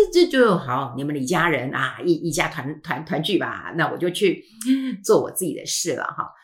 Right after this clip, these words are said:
那当然，呃，呃，就是对于一个有家庭、那有孩子的，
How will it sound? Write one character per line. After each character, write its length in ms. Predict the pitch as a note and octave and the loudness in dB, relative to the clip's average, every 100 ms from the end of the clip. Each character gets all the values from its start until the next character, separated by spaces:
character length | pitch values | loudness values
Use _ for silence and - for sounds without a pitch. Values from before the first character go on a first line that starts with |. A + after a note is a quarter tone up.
| - - | -20 -6
那 80 | A3+ | 0
当 120 | B3+ | 4
然， 260 | B3 A#3 A3 | 4 4 -2
呃， 440 | - F#3 E3 D#3 D3 E3+ | 0 2 2 -2 -8 -8
呃， 320 | E3 D#3 C#3+ | -6 -6 -8
就 160 | - G#3 | 2 2
是 160 | G#3 | 2
对 260 | G3 G#3+ F3 | 0 2 4
于 80 | E3+ | 4
一 40 | |
个 420 | E3 E3+ C#3 B2 - - E3 | 2 0 0 -4 -10 -8 0
有 120 | C#3+ | 0
家 220 | F3+ F3 | 2 -2
庭、 380 | F#3 D3 D3+ D#3 | 0 -2 -2 -2
那 320 | D#3 D3+ C#3+ | -2 -2 -2
有 80 | D3+ | -6
孩 240 | C#3 - E3 | -6 -8 -8
子 220 | - E3 | -2 0
的， 320 | C#3+ A2+ | 2 0